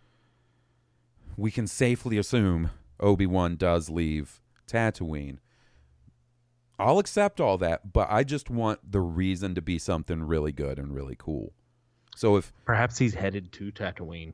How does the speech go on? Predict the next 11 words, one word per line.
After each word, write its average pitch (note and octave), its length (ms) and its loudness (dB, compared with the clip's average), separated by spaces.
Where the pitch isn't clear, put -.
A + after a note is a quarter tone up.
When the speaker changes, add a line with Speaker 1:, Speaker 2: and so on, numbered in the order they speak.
Speaker 2:
and G2+ 140 -6
Obi-Wan F#2+ 580 0
intercepts F#2 540 -2
him F#2+ 140 -2
somewhere F2 420 -2
else F2 460 -8
instead F2 420 -4
of F2 220 -2
Speaker 1:
As F2 140 -2
a E2+ 60 0
distraction? F2+ 760 0